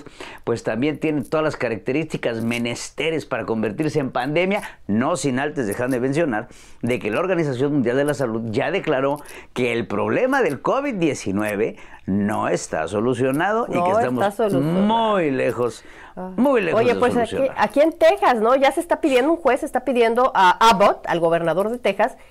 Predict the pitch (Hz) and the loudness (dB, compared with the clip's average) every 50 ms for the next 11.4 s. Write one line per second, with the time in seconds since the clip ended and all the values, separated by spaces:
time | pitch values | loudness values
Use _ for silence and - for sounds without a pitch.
0 | - - - - 208 185 214 208 220 220 226 262 311 302 285 254 247 214 220 262 | -20 -6 -2 -2 2 2 2 4 4 6 6 8 8 8 6 6 4 6 6 6
1 | 311 349 339 277 214 247 330 - - - 196 185 208 240 240 - 320 311 277 - | 6 6 6 4 4 2 0 -2 -4 -2 -2 0 0 -2 -2 -2 -2 -4 -2 -2
2 | - 185 - 190 185 208 214 - 254 247 247 - 233 240 240 240 233 214 226 240 | -4 -2 0 0 0 0 0 0 -2 -4 0 0 2 2 4 2 4 4 4 4
3 | 254 240 254 247 226 214 208 - 240 233 277 277 - 233 208 208 208 226 262 294 | 4 4 2 2 2 2 2 2 2 2 2 2 0 0 0 0 0 -2 -2 -2
4 | - 320 254 277 - 294 294 247 233 - - 262 269 320 330 339 330 - - - | -4 -4 -4 -4 -4 -4 -4 -4 -6 -2 0 2 4 4 4 4 0 0 -4 -14
5 | - - - - - - 214 214 214 214 214 - 269 285 294 - 285 - 220 196 | -20 -20 -20 -20 -4 0 2 2 2 2 2 2 2 2 2 0 0 0 0 0
6 | 190 - 160 190 208 247 294 339 349 330 262 262 269 302 359 370 277 240 226 220 | 0 0 2 2 4 4 4 4 2 2 4 4 4 4 2 2 2 0 0 0
7 | 240 247 247 320 302 262 214 196 208 220 247 277 294 254 247 262 339 349 - - | -2 -2 -2 -2 -2 0 0 2 2 2 0 0 -2 -2 -2 -2 -4 -6 -8 -16
8 | - - - - - - - - 208 233 240 240 - 233 233 269 - - 269 254 | -20 -20 -20 -20 -20 -12 -4 0 2 2 0 2 2 4 4 4 6 6 4 4
9 | 220 226 220 214 190 180 190 190 185 - 240 240 240 240 233 262 269 - - 151 | 4 2 0 -2 0 0 0 0 0 2 2 4 4 4 4 2 2 2 0 -2
10 | 147 147 170 185 190 196 202 190 175 160 151 156 156 - - - 170 175 185 208 | -2 0 0 0 0 2 2 2 2 0 0 -4 -6 -6 -4 -2 0 2 2 2
11 | 220 220 226 233 220 208 220 269 | 2 0 2 2 2 2 0 -2